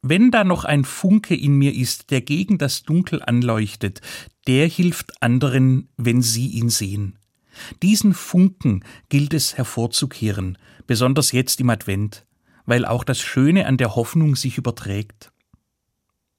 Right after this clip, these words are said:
Und das Äußere? Ich schätze das keineswegs gering, weil der Mensch sich auch an äußeren Zeichen der Schönheit freut.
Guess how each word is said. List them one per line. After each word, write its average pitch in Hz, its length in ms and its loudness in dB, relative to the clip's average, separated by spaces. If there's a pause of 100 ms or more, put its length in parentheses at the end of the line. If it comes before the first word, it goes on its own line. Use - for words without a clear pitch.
(180)
Und 120 200 -4
das 117 200 -4
Äußere? 131 500 -4 (1400)
Ich - 240 0
schätze 156 300 -2
das 143 240 0
keineswegs 135 680 -2
gering, 123 440 0 (340)
weil 123 320 0
der 127 120 2
Mensch 123 260 2
sich - 220 -4
auch 127 160 0
an 139 120 0
äußeren 127 500 2
Zeichen 98 360 -2
der 98 100 -4
Schönheit 98 460 -4
freut. 95 500 -12